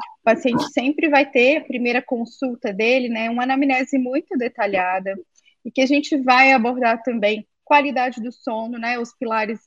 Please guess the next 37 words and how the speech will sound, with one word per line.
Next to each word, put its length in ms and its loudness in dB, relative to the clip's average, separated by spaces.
importantíssimos 1000 -10
que 100 -16
você 300 -6
mencionou 640 -6
aqui. 440 -8
Às 120 -2
vezes 160 -2
as 100 -4
pessoas 360 4
pensam 460 2
em 180 2
horas 600 2
de 100 -10
sono, 500 -8
né? 260 0
"Ah, 160 2
eu 100 2
durmo 400 2
oito 380 -2
horas, 440 2
então 280 -14
meu 100 -8
sono 260 -12
é 40 -4
bom." 380 0
E, 520 -2
mas 200 2
às 100 0
vezes 120 -2
ela 160 2
acorda 380 4
cansada. 1000 0
Então, 320 -4
a 100 -6
gente 280 -12
tem 220 -4
aí 180 -4